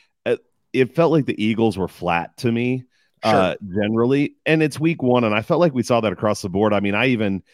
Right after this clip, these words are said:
Speaker 1: had messaged you guys in the early window. It was like seven out of eight games went under, I think, or something, or, or were slated to. Um, so I think there was a, a lot that was kind of flat, um, in that, eh, on the, on the first Sunday, but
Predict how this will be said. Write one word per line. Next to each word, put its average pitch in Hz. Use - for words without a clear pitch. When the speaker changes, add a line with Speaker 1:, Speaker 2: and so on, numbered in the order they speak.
Speaker 1:
had 110
messaged 104
you 110
guys 95
in 110
the 110
early 113
window. 98
It 87
was 92
like 95
seven 113
out 104
of 95
eight 101
games 95
went 95
under, 95
I 107
think, 110
or 110
something, 104
or, 110
or 110
were 90
slated 110
to. 127
Um, 85
so 101
I 117
think 147
there 139
was 113
a, 104
a 104
lot 95
that 92
was 92
kind 98
of -
flat, 87
um, 92
in 107
that, 101
eh, 90
on 104
the, 104
on 104
the 98
first 104
Sunday, 101
but 101